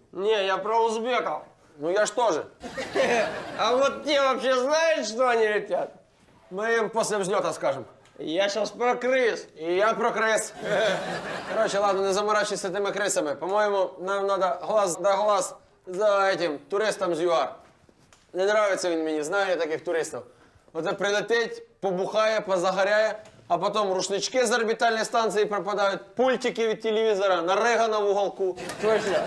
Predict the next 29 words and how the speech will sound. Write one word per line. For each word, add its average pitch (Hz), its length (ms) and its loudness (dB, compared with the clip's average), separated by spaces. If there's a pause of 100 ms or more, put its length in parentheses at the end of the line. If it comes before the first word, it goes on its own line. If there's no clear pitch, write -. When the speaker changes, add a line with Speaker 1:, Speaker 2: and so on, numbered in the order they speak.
(140)
Speaker 1:
давай 208 260 2
такой 208 320 0
план. 175 360 0 (300)
Значит, 202 480 0 (280)
я 226 560 0
буду 208 300 0
следить 214 380 0
за 208 100 0
туристом, 240 640 -2 (1120)
крысы 254 540 2
буду 214 260 2
следить 220 400 0
за 226 120 2
узбеком, 226 760 0 (800)
а 208 120 2
ты 247 200 0
будешь 214 180 2
следить 226 260 -2
за 220 140 2
пультиками 185 600 -2
и 180 40 0
рушничками. 143 680 -6 (800)
Speaker 2:
Добазарились. 190 720 -2 (760)
То - 100 -8
це 214 120 -2
що 214 160 0
у - 20 2
нас 180 140 0
получається? 165 720 -4